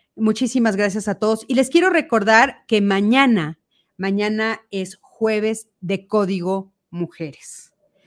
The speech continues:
Entonces, por favor, no se lo pierdan. Mañana tenemos, eh, el siguiente testimonio. Es un testimonio en el que vamos a hablar, en Código Mujeres estamos hablando de, desde las mujeres, desde diferentes perspectivas y todo lo que vivimos,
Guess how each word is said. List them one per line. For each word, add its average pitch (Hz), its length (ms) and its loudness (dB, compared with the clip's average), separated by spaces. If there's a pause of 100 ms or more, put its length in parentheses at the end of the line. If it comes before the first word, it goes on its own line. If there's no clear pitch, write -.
(180)
Entonces, 190 580 -6
por 190 200 -8
favor, 190 560 -6 (200)
no 208 380 -2
se 226 160 -6
lo 170 160 -6
pierdan. 190 460 -4 (460)
Mañana 208 800 -2
tenemos, 185 480 -6
eh, 175 500 -6
el 180 160 -8
siguiente 202 440 -4
testimonio. 208 840 -4 (300)
Es 196 140 -8
un 214 120 -4
testimonio 196 680 -2
en 196 80 -2
el 175 140 -4
que 190 120 -6
vamos 214 340 -4
a 202 40 -6
hablar, 185 420 -6
en 185 140 -8
Código 226 300 -2
Mujeres 208 500 -6
estamos 196 380 -8
hablando 185 420 -4 (340)
de, 226 640 0 (100)
desde 220 400 2
las 190 200 -2
mujeres, 202 600 -4
desde 180 340 -6
diferentes 190 540 -8
perspectivas 190 720 -8
y 180 60 -12
todo 196 160 -4
lo 196 140 -6
que 185 100 -8
vivimos, 190 560 -4